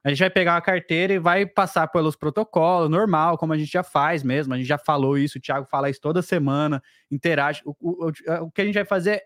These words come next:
interagir com os protocolos ao vivo pra quem quiser acompanhar. E uma ideia aqui que,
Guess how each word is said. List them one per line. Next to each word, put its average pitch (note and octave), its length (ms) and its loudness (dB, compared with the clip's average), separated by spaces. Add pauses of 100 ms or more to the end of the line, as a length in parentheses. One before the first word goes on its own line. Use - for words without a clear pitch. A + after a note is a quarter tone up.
(200)
interagir G3 600 0
com - 80 -6
os F3+ 80 -4
protocolos D#3 720 -2
ao D#3+ 180 -2
vivo C#3+ 260 -2
pra C#3+ 160 -2
quem D3 140 -4
quiser C#3 220 -2
acompanhar. C#3 580 -2 (600)
E F3+ 120 4
uma G3+ 440 2
ideia E3+ 320 0
aqui E3+ 180 -2
que, D#3+ 140 -8